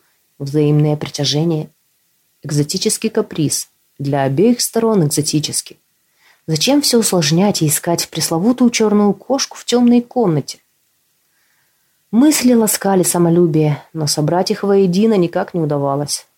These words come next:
Попробуй тут сосредоточься, когда... Когда... о,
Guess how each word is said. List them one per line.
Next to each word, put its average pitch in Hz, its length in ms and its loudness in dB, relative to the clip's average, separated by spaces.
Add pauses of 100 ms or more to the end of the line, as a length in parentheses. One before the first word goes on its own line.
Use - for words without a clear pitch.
Попробуй 170 520 -2
тут 139 200 -4
сосредоточься, 147 840 -2 (200)
когда... 139 440 -4 (400)
Когда... 151 540 -2 (680)
о, 147 420 -2